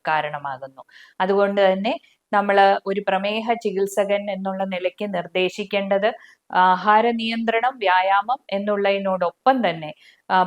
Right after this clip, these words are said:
ഭാരം നിയന്ത്രിക്കപ്പെടാൻ സാധ്യതയുള്ള പല മരുന്നുകൾ ഇന്ന് മാർക്കറ്റിൽ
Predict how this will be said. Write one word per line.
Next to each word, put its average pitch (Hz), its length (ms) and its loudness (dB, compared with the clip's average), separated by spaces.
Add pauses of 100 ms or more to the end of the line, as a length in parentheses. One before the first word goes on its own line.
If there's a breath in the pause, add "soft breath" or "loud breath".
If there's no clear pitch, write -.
(140)
ഭാരം 240 460 6
നിയന്ത്രിക്കപ്പെടാൻ 202 1000 -2
സാധ്യതയുള്ള 175 840 0 (180)
പല 170 200 0
മരുന്നുകൾ 156 640 -6 (440 soft breath)
ഇന്ന് 240 460 0
മാർക്കറ്റിൽ 180 580 0